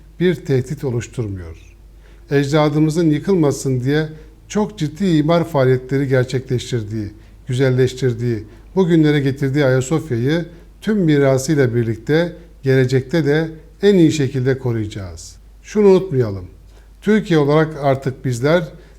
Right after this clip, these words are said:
tarihin nesnesi değil, öznesiyiz. Bu gerçeği Ayasofya kararı ile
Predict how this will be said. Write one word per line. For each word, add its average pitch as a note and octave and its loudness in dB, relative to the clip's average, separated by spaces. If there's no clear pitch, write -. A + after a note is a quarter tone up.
tarihin D3+ 2
nesnesi C#3 -2
değil, A2+ 0
öznesiyiz. A#2 -2
Bu D#3 0
gerçeği C#3+ 0
Ayasofya D3 -2
kararı C3+ 2
ile C#3+ 0